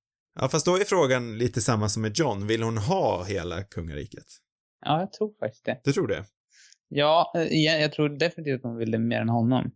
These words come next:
Speaker 2: Och
Speaker 1: Mm.
Speaker 2: jag kan ändå så här, det knyter på något sätt ihop hennes dröm om att bli en prinsessa där i säsong ett.
Speaker 1: Ja.
Speaker 2: För då vill hon ju verkligen, hon vill ju verkligen gifta sig med,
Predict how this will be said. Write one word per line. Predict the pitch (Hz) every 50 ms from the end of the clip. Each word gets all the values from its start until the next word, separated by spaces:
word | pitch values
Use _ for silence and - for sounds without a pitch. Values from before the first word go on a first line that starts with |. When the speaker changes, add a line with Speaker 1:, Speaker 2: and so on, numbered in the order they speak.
| _ _ _ _ _ - -
Speaker 2:
Och | - 123 113
Speaker 1:
Mm. | 107 110 110 110 117 - _ - 104 104 127 135
Speaker 2:
jag | 147 160 160
kan | - 196 202
ändå | 202 175 151 147 160 180 180 170
så | - -
här, | 127 117 117 120 - _ _ _ _ -
det | 143 143
knyter | - 185 180 175 165 - 156
på | 147 156
något | 147 135 135 -
sätt | - 123 - - 131
ihop | 123 117 - 175 170 165 147 - _ -
hennes | - 127 117 110 107 107 107 - - - _ _ _ _ _ _ _ _ - 127 120
dröm | 123 123 127 127 123 120
om | 117 113 113 117 117
att | 113
bli | 117 117 117
en | 110 107 107
prinsessa | - - 117 107 - - 135 123 - - - 156 139
där | 117 104 101
i | 101
säsong | - - 113 107 - - 110 107 107
ett. | 117 123 110 - _ _ - - -
Speaker 1:
Ja. | 101 104 107 113 123 139 -
Speaker 2:
För | 135
då | 123 147 143
vill | 135 147 165 185 175
hon | 160 135
ju | 110
verkligen, | 101 101 104 107 - - 104 110
hon | 113 117 127
vill | 131 143 147
ju | 143
verkligen | 131 110 104 110 107 104
gifta | 113 113 113 - - 135
sig | 123 - 117
med, | 110 101 110